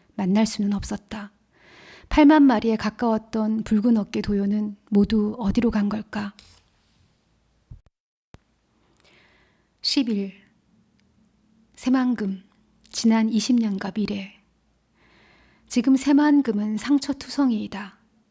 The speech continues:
새만금은 지난 이십 년간 우리 사회가 고수하고 지향한 개발주의의 어두운 면을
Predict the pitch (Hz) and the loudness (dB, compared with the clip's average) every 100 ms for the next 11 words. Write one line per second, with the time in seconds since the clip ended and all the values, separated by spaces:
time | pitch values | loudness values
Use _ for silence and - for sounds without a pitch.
0 | _ _ _ _ _ _ _ _ - 262 | _ _ _ _ _ _ _ _ 0 4
1 | 277 269 262 262 233 226 226 226 233 247 | 4 4 4 4 4 2 4 2 2 2
2 | 226 196 202 208 208 - - 220 254 247 | 2 -4 -6 -8 -10 -10 -2 0 0 0
3 | 240 233 233 220 220 247 226 214 226 220 | 0 -2 -2 -2 0 0 0 -2 -4 -4
4 | 214 208 208 214 202 208 220 214 247 247 | -2 -2 -2 -2 -4 -8 -6 -2 0 0
5 | 233 208 208 208 202 262 262 233 202 202 | 0 -2 -2 0 0 4 4 2 -2 -8
6 | 208 | -10